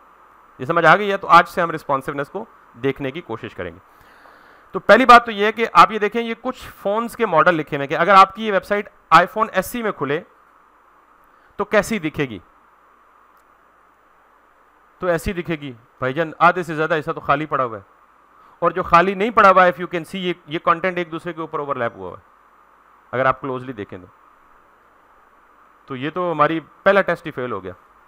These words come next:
ये हमारा पहला test ही fail हो, सिर्फ fail ही नहीं हुआ, सत्यानाश हो गई है। लेकिन हमने फिलहाल सिर्फ किस चीज़ पे focus किया है? Layout making पे, content की placement और arrangement पे focus किया। इस तरफ हम आए नहीं, अब आएंगे तो अब नहीं disturb होगा, ठीक है?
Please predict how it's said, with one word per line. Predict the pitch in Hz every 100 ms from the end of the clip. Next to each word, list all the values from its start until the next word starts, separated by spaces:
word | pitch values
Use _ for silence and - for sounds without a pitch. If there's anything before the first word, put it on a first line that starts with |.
| _ _ _ _ _ _ _ _ -
ये | 127
हमारा | 147 139 170 269 - _ _ _ _ _ _ _
पहला | 185 208 196
test | 226 214
ही | 233
fail | - 190 170
हो, |
सिर्फ | 156 196 -
fail | 214 240
ही |
नहीं | 196
हुआ, | 208 240
सत्यानाश | 190 208 185 156
हो | 127
गई | 107
है। | 92 - - _ _ - _ _ _ _ _ _ _ _ _ -
लेकिन | 147 160
हमने | 156 180
फिलहाल | 185 185 190 190
सिर्फ | - 202
किस | - 220
चीज़ | 214 185
पे |
focus | 185 180 185
किया | - 196
है? | - _ _ _ -
Layout | 113 170 196 170
making | 151 143 151
पे, | 143 180 208 -
content | 156 170 185
की | 165
placement | 175 180 180 196 185
और | 165
arrangement | 143 143 151
पे | 131
focus | 131 131 139
किया। | - 165
इस | -
तरफ | 151 147
हम | 127
आए | 135
नहीं, | 151 139
अब | 131
आएंगे | 147 147 139
तो | 127
अब | 139
नहीं | 151
disturb | 120 - 107
होगा, | 90 87
ठीक | -
है? | 147